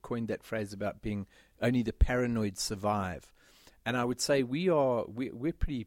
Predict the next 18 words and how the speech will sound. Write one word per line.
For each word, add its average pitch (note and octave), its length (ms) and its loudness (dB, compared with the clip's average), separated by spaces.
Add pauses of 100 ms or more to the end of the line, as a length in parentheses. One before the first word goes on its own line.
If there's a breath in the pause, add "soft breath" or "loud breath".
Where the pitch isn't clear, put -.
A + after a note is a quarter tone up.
paranoid A2+ 440 0
about F#2+ 200 -6
making A2 360 -8
sure G#2 400 -6
that G2+ 160 -10
we, G#2 260 -8 (360 loud breath)
we're G#2+ 360 0 (340)
always C3 680 4
scouting A#2 600 -4
ahead G#2+ 240 -6
of G#2 100 -6
us, F2 220 -10
looking A2+ 320 -6
at G#2 120 -6
what G#2 220 -8
trends A2+ 360 -6
are G2+ 100 -6
emerging, G2 640 -6